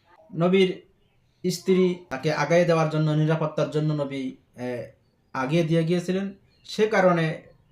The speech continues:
এমন যদি পরিস্থিতি হয় তাহলে বের হওয়া যাবে। আহ, এই অজুহাত দিয়ে তো আর সাধারণ গল্প করার জন্য, সালাম বিনিময়, সাক্ষাতের জন্য বাইরে আসা যাবে না। কারণ বুখারী শরীফের দুই হাজার ঊনত্রিশ নম্বর হাদিসে উল্লেখ রয়েছে, আম্মা জান আয়েশা থেকে পর্যন্ত তিনি বলেন,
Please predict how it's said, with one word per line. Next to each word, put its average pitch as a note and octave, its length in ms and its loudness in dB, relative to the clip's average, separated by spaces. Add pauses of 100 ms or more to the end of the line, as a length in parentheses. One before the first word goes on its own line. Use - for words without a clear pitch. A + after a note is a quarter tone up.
(720)
এমন G3 260 0
যদি F#3+ 220 -2
পরিস্থিতি E3+ 360 0
হয় D#3+ 180 2
তাহলে E3+ 380 2
বের D3 180 -2
হওয়া C#3 140 0
যাবে। C#3+ 360 -4 (580)
আহ, A#2 60 -10 (160)
এই G3+ 220 4
অজুহাত F3 460 4
দিয়ে E3 160 2
তো E3 120 -2
আর D3+ 120 2
সাধারণ D3 480 -2
গল্প C#3+ 260 -2
করার C#3+ 240 0
জন্য, C#3+ 300 -6
সালাম C#3 340 -6
বিনিময়, C3+ 280 -4
সাক্ষাতের C3+ 420 -6
জন্য B2+ 240 -2
বাইরে A#2+ 200 -2
আসা A2+ 200 -6
যাবে A#2 240 -6
না। C3 220 -8 (360)
কারণ D#3 380 0 (480)
বুখারী D3 340 4
শরীফের F3+ 520 2 (340)
দুই C3+ 180 0
হাজার F3 300 4
ঊনত্রিশ F#3+ 360 0
নম্বর A#3 160 0
হাদিসে G3 280 0
উল্লেখ E3+ 340 2
রয়েছে, D#3 240 0
আম্মা D3 260 0
জান D3+ 120 -2
আয়েশা D3+ 220 -2
থেকে E3+ 260 -2
পর্যন্ত D#3 260 -2
তিনি D#3 160 -2
বলেন, D3+ 360 0